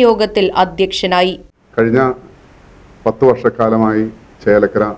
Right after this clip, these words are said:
Speaker 2: എൽ ഡി എഫ് മുന്നണിയാണ് ഭരിച്ചുകൊണ്ടിരിക്കുന്നത്. അതിൻ്റെ ഒരു തീരാ ദുഃഖത്തിലാണ് ജനങ്ങൾ. ആ പാഴായ പത്ത് വർഷം തിരിച്ചു പിടിക്കുന്നതിന് വേണ്ടിയുള്ള ചേലുള്ള ചേലക്കരയെ പടുത്തുയർത്താനുള്ള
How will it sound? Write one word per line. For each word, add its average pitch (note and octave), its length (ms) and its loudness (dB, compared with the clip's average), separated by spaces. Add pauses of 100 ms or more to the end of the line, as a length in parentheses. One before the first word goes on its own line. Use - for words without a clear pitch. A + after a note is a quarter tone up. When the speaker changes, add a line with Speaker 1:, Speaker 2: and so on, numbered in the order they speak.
(1120)
Speaker 2:
എൽ G#2+ 140 2
ഡി B2 100 4
എഫ് A#2+ 200 -2 (400)
മുന്നണിയാണ് G2+ 540 2 (320)
ഭരിച്ചുകൊണ്ടിരിക്കുന്നത്. F2+ 800 -2 (720)
അതിൻ്റെ A#2 320 4 (240)
ഒരു B2 120 0 (120)
തീരാ A#2 300 4 (460)
ദുഃഖത്തിലാണ് G2+ 560 0 (280)
ജനങ്ങൾ. E2+ 320 -2 (1000)
ആ - 20 0 (120)
പാഴായ C3+ 380 4 (100)
പത്ത് B2+ 260 -2
വർഷം A#2 260 -2 (160)
തിരിച്ചു A2 320 0
പിടിക്കുന്നതിന് A2 500 0
വേണ്ടിയുള്ള F#2+ 380 0 (680)
ചേലുള്ള D3 400 4 (100)
ചേലക്കരയെ A2+ 600 2
പടുത്തുയർത്താനുള്ള G2 880 0